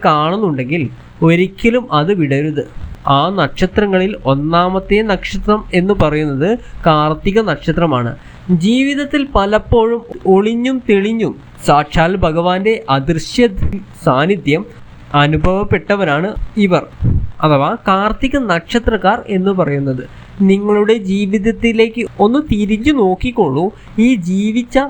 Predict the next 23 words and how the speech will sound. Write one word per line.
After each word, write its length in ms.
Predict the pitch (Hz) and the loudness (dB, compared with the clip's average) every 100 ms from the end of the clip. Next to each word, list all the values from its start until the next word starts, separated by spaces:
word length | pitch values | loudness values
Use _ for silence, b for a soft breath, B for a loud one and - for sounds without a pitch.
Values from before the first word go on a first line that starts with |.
| - - | -4 0
എത്രയും 540 | 175 - 285 247 127 - - - - | 0 0 0 0 -2 -6 -6 -6 0
വർഷം 480 | 202 202 190 262 202 - - | 2 2 0 -2 -2 -6 -4
നിങ്ങൾക്ക്, 680 | 196 220 254 294 277 262 262 | 0 2 2 0 0 -2 -2
ഈ 200 | 196 247 | 0 0
ഒരു 100 | 247 | -2
സമയം 520 | 233 180 208 214 123 - | 0 0 2 -2 -4 -6
നിങ്ങൾക്ക് 440 | 180 185 214 220 240 | 0 2 2 -2 -4
കൃത്യമായിട്ട് 880 | 202 202 - - 302 254 220 220 247 208 | -2 -4 -4 0 2 2 0 -2 -4 0
കാണുവാൻ 440 | 180 175 190 214 | 0 0 0 -2
സാധിക്കും. 580 | 208 180 139 131 185 220 B B - | -2 0 0 -2 -4 -6 B B -10
ശിവഭഗവാന്റെ 1080 | - 160 160 190 170 151 151 165 151 208 - | 0 2 2 2 0 0 0 0 0 -2 -2
അനുഗ്രഹം, 760 | 143 135 143 160 135 185 220 147 | 0 0 0 0 0 -4 -4 0
ഭഗവാന്റെ 480 | 143 135 160 196 226 | 0 0 -2 0 0
ഒരു 160 | 233 240 | -2 -2
സാന്നിധ്യം 720 | - 156 147 180 185 151 117 | 0 0 2 0 0 -2 -2
കൊണ്ട് 380 | 127 123 170 269 B B - | -4 0 0 0 B B 0
നിങ്ങൾക്ക് 420 | 185 220 247 277 277 | 0 4 2 0 0
പല 280 | 190 190 254 | 0 2 0
കാര്യങ്ങളും 800 | 277 240 208 220 262 233 247 214 | 0 0 0 -2 -2 0 0 0
രക്ഷ 340 | 190 175 - | -2 0 -2
നേടിയത്, 580 | 311 226 196 202 170 139 - | 0 0 0 0 -2 -2 -4
ഭഗവാന്റെ 560 | 156 151 156 170 208 240 | 0 2 2 0 0 -2
അനുഗ്രഹം 640 | 170 175 190 208 214 233 | 0 0 0 0 0 0